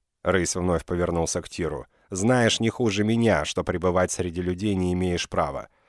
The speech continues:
Однако ты явился к нам и уже не сможешь убраться туда, откуда пришел, потому что в наш мир можно только войти.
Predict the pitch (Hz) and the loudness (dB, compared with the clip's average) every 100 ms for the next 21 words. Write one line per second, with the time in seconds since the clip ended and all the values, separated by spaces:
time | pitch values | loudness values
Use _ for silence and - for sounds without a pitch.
0 | _ - 98 98 104 107 101 107 110 123 | _ -2 0 2 2 2 0 0 0 2
1 | 165 156 160 156 156 156 160 - 196 185 | 2 2 -2 2 4 4 0 0 2 4
2 | 135 143 151 135 135 160 160 147 107 101 | 4 4 4 4 4 4 4 2 2 2
3 | 85 95 - 92 101 113 - 101 101 117 | 2 -2 -2 2 2 2 -2 -2 0 -2
4 | - 139 82 - - _ _ _ - 87 | 2 2 2 0 -16 _ _ _ -2 2
5 | 90 87 - 98 87 90 95 98 98 107 | 2 2 0 0 2 2 2 2 2 4
6 | 110 95 90 95 92 80 - 90 92 90 | 4 2 2 0 2 0 0 0 0 0
7 | - 69 - | -8 -12 -12